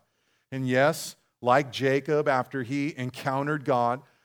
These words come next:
you'll probably get bruised, broken, and lose your swag. But it's better to be an authentic mess before God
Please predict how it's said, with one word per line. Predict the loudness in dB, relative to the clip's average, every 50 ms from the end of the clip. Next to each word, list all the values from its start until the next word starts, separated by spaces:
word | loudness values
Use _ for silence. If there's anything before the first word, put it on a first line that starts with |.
| _ _ -2
you'll | 0 0 0
probably | 2 4 4 4 4 4 2 0
get | 2 2 0 0 0
bruised, | -2 -2 0 0 0 0 -2 -2 -4 -8 -10 -6
broken, | 0 2 2 2 2 0 -2 -6 -6 -6 -8 -6
and | -6 -6 -6 -4 -4 -4
lose | -4 -2 -2 -2 -4 -4
your | -6 -6 -6
swag. | -8 -10 -10 -8 -6 -4 -2 -2 -2 -4 -6 -10 _ _ _ _ _ _ _ _ _ _ _ _ _ 0
But | 2 2 4
it's | 2 0 -2 -6
better | -12 -2 2 6 6 8 8 6 4 2 0 -2 -4 -10 _ _ _ _ _
to | -6 -6 -4
be | -2 0 0 2 2
an | 2 0
authentic | -2 -4 -4 -6 -8 -6 -4 -4 -2 -2 -2 -4 -4 -6 -6 -6
mess | -6 -4 -4 -2 -2 -4 -4 -6
before | -8 -8 -8 -8 -6 -8 -8 -8 -6
God | -6 -6 -6 -4 -4 -6 -8 -10